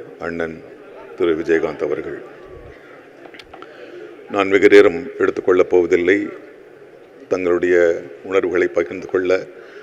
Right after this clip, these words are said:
பல நூறு பேர் காத்திருக்கிறீர்கள். அவரை பற்றி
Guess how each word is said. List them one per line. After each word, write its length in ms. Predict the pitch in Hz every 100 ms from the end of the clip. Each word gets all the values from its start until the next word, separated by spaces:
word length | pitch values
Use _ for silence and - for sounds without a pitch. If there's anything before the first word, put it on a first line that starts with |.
| -
பல 180 | - 92
நூறு 240 | 90 90 90
பேர் 200 | 90 85
காத்திருக்கிறீர்கள். 800 | 85 85 82 - 82 78 - - - - 143 107 78 - - - - - - - - - - - - - - - - - - - - - - - - - - - - - - - - - - - - - - - - - -
அவரை 320 | 107 113 113
பற்றி 640 | 117 117 131 117 107 98